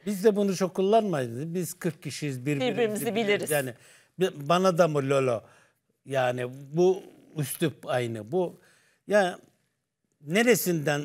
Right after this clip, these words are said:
Speaker 1: tutarsan tut, e, seviyesiz bir tartışma haline geldi.
Speaker 2: Evet.
Speaker 1: E, yani yorum yapmaktan da imtina ediyorum. E, tutamayacağım kendimi,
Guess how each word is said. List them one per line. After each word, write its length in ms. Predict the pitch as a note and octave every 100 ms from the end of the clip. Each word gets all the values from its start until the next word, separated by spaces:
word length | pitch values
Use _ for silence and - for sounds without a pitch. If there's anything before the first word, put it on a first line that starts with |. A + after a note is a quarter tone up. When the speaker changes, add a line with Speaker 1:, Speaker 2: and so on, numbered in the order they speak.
| - -
Speaker 1:
tutarsan 580 | D#3+ E3+ C#3 - C#3+
tut, 480 | C3 E3+ F3+ _ C#3+
e, 340 | A#2 A#2 A2+ A2+
seviyesiz 720 | - F3+ E3 C#3 - D#3+ C#3
bir 160 | G3 -
tartışma 540 | C#3 C3 C3 - C#3+
haline 320 | A#2+ G#2+ G#2
geldi. 520 | F#2+ G#2 G2+ A2 F#3 F3+
Speaker 2:
Evet. 420 | G#3 G#3 G3 - -
Speaker 1:
E, 60 | A#2+ A2+ A#2 B2+
yani 340 | C3+ B2+ B2 G2+ _ _ _ _
yorum 320 | D3 F3 F#3+ F#3+
yapmaktan 640 | F3 F#3 F3 - F#3 F3+
da 80 | F#3
imtina 480 | E3+ D#3+ F3+ F3 E3+
ediyorum. 540 | D3 D#3+ D#3 E3+ E3 _ _ _ -
E, 60 | C3+ C3+ C3+ C3 C3+ - _ _ _ _ _ _ _ _ _ _ _ _ _
tutamayacağım 720 | D#3 E3+ E3 D3+ C3 C#3+ C#3
kendimi, 640 | - C#3+ C3 C3+ C3+ C3+